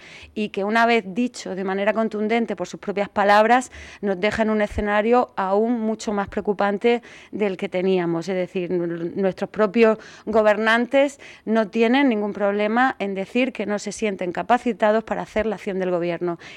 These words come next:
y esto sí que es un problema para el Mar Menor y para esta región. Por lo tanto, simplemente para finalizar,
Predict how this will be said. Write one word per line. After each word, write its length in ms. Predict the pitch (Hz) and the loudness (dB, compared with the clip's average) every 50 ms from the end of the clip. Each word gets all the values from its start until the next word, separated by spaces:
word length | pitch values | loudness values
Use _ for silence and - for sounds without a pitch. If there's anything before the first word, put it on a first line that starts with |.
| - - | -14 -6
y 140 | 180 196 208 | -4 -2 -2
esto 380 | 208 - - - 240 240 233 | -2 -2 -2 0 0 0 0
sí 260 | - - - - 233 | -2 -6 -4 -4 -2
que 120 | 175 - 220 | -2 -2 -4
es 100 | - - | -2 -2
un 100 | 226 208 | -2 -2
problema 600 | 202 196 190 185 185 196 208 220 233 247 247 - | 0 -2 -2 -2 -2 -2 -2 0 2 0 0 0
para 120 | 190 185 180 | -4 -4 -4
el 120 | 180 180 | -2 -2
Mar 160 | 202 208 214 | 0 0 2
Menor 320 | 214 214 214 220 240 247 262 | 2 2 2 2 2 0 0
y 60 | - | -2
para 240 | - 202 185 175 185 | -2 -6 -6 -6 -8
esta 260 | 180 - - 196 180 | -12 -8 -8 -8 -8
región. 420 | 180 180 - - 190 180 170 165 - - - - - - - - - | -8 -10 -10 -8 -6 -6 -6 -8 -10 -16 -20 -20 -20 -20 -20 -20 -14
Por 160 | - 202 196 202 | -10 -6 -4 -4
lo 100 | 202 185 | -2 0
tanto, 560 | - 226 233 240 233 - 269 269 277 269 240 | 2 2 2 2 2 4 6 6 6 4 2
simplemente 600 | - - 254 233 196 226 226 226 233 233 262 220 | 0 -2 -2 -2 0 0 0 0 2 2 2 2
para 180 | 208 208 196 196 | 2 2 0 0
finalizar, 640 | - 208 196 190 190 190 190 170 202 196 190 180 | -2 -4 -2 -2 -2 -2 -2 0 2 2 2 0